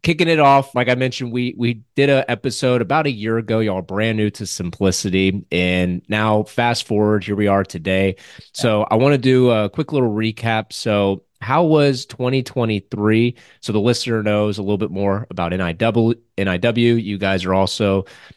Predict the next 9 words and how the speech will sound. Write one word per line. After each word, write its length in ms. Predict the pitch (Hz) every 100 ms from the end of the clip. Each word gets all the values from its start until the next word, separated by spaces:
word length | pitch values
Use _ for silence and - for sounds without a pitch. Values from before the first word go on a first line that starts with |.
| _
the 80 | 104
ones 220 | 98 101
that 80 | 98
are 60 | 95
utilizing 600 | 98 98 95 98 90 82
Kaizen 840 | - 95 87 87 104 107 104 107
for 160 | - 82
life 320 | 82 98 -
insurance. 640 | 101 - 104 98 98 -